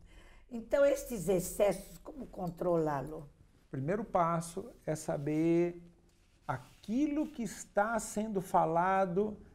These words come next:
Speaker 2: através da palavra falada ou está sendo falado através da palavra escrita. Isso tem que ter um filtro, tem que ter um julgamento. O próprio Chico, quando ele encontrou com Emmanuel pela primeira vez, ele já era um médium de produção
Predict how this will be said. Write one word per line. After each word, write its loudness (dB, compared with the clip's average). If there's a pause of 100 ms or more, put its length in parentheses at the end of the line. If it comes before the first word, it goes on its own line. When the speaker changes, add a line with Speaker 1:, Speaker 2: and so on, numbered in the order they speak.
(120)
Speaker 2:
através 4
da 6
palavra 6
falada 6
ou 2
está 0
sendo 0
falado 4
através 4
da 4
palavra 2
escrita. -6 (760)
Isso 2
tem 0
que -8
ter 0
um 2
filtro, 0
tem 0
que -8
ter -2
um 0
julgamento. 0 (640)
O -2
próprio 6
Chico, 4
quando 0
ele 0
encontrou 2
com -2
Emmanuel 4
pela 2
primeira 6
vez, 2
ele 0
já 6
era 2
um -2
médium 2
de 0
produção 4